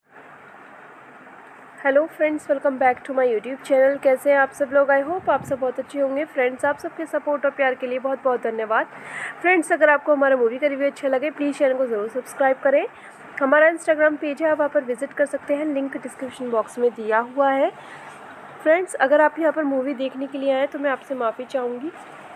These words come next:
मैं आपको डायरेक्ट मूवी नहीं दिखा सकती हूँ। मैं आपको मूवी के बारे में बता सकती हूँ, मूवी के फैक्ट्स एंड रिव्यू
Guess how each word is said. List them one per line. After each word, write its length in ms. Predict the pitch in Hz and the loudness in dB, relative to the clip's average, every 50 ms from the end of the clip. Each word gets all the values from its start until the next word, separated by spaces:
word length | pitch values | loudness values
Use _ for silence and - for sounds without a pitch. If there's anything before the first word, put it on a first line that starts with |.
| - 269 | -2 0
मैं 80 | 277 | 2
आपको 180 | 277 285 - 330 | 2 2 0 0
डायरेक्ट 360 | 277 294 269 262 277 - - | 0 0 0 0 -2 -6 -6
मूवी 240 | 262 269 262 285 277 | -6 -6 -4 -2 0
नहीं 240 | 254 247 254 269 269 | 0 0 -2 -2 -6
दिखा 240 | 311 294 - 302 | -8 -6 -6 -6
सकती 340 | 285 - 285 269 - - 285 | -6 -6 -8 -8 -8 -8 -8
हूँ। 120 | 294 330 427 - - - | -8 -8 -8 -8 -4 -2
मैं 80 | 285 | 0
आपको 240 | 240 226 220 - 254 | 0 0 0 -4 -6
मूवी 240 | 233 240 247 226 240 | -6 -4 -6 -6 -6
के 140 | 233 - 262 | -6 -4 -4
बारे 280 | - 254 240 226 208 226 | -2 -2 -2 -4 -4 -6
में 140 | 233 247 220 | -6 -6 -6
बता 240 | 233 226 - 233 | -6 -6 -6 -6
सकती 320 | 233 - 269 - - - 285 | -6 -8 -12 -14 -10 -8 -8
हूँ, 160 | 285 302 320 | -6 -6 -4
मूवी 220 | 302 277 262 240 233 | -4 -4 -6 -6 -8
के 120 | 240 - | -8 -8
फैक्ट्स 320 | 254 - 247 233 - - 262 | -6 -4 -6 -6 -6 -6 -6
एंड 100 | 254 247 | -6 -6
रिव्यू 200 | 240 226 240 | -6 -8 -10